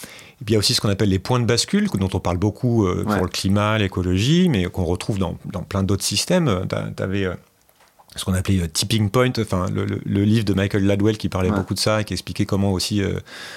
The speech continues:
Speaker 1: euh, fonctionne, hein, comment une information se propage comme un virus. Euh, il y a une accélération tout d'un coup, euh,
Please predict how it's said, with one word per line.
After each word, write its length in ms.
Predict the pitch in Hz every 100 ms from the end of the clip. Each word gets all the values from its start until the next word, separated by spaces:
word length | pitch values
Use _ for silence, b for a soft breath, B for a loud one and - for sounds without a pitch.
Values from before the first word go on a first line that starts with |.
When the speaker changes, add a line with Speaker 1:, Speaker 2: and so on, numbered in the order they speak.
| B
Speaker 1:
euh, 100 | 98
fonctionne, 600 | 85 - 95 - 113 107
hein, 240 | 90 90 98
comment 420 | - 107 107 101 95
une 100 | 107
information 400 | 123 113 107 104
se 80 |
propage 340 | - 110 113 107
comme 120 | 101
un 60 | 98
virus. 500 | 104 107 127 - -
Euh, 260 | 101 101 -
il 80 | 98
y 20 |
a 20 | 95
une 100 | 101
accélération 600 | - 113 110 104 - 113
tout 120 | -
d'un 140 | 101 98
coup, 400 | - 110 117 95
euh, 180 | 95